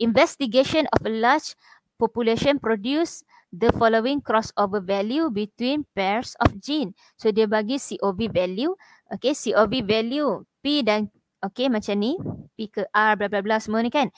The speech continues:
Okey, so maksudnya ini C O V value. Okey, so dia suruh kita jar-,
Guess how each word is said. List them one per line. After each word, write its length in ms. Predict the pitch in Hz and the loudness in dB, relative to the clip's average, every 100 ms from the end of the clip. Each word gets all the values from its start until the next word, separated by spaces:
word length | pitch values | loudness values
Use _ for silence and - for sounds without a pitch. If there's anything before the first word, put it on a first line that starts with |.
| - - - | -18 -10 -6
Okey, 320 | 202 220 170 | -4 -2 -2
so 160 | - 277 | 4 4
maksudnya 720 | 254 233 262 254 285 320 339 - _ _ - | 4 2 0 2 2 2 0 -6 _ _ -4
ini 240 | 214 262 | 0 0
C 160 | - 226 | 0 0
O 80 | 202 | 0
V 160 | 196 | 0
value. 400 | 190 196 202 247 370 - - - - - _ _ _ _ _ _ _ _ _ _ | -2 -2 0 -2 -2 -4 -4 -6 -10 -16 _ _ _ _ _ _ _ _ _ _
Okey, 400 | - 196 254 359 | -12 0 2 2
so 160 | - 214 | 2 2
dia 160 | 185 233 | 2 0
suruh 240 | 214 220 | 2 0
kita 240 | 220 220 | -2 -2
jar-, 240 | 196 214 | 2 4